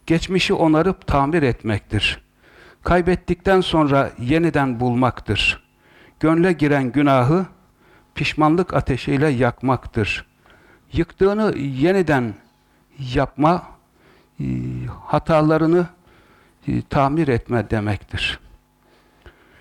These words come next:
Evet, e, günahlar vücuttaki zehirli kan gibi, e, vücuttaki pis mikroplar gibi, zararlı mikroplar gibidir. Tevbe,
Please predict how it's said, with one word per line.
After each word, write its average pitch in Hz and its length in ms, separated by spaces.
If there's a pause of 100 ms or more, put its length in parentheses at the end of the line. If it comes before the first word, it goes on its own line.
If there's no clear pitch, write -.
(680)
Evet, 196 400 (280)
e, - 40 (680)
günahlar 185 640
vücuttaki 175 960
zehirli 170 520
kan 156 460
gibi, 117 360 (760)
e, 117 60 (420)
vücuttaki 170 720 (840)
pis - 260
mikroplar 156 640
gibi, 117 440
zararlı 147 540
mikroplar 135 640
gibidir. 107 680 (440)
Tevbe, 165 420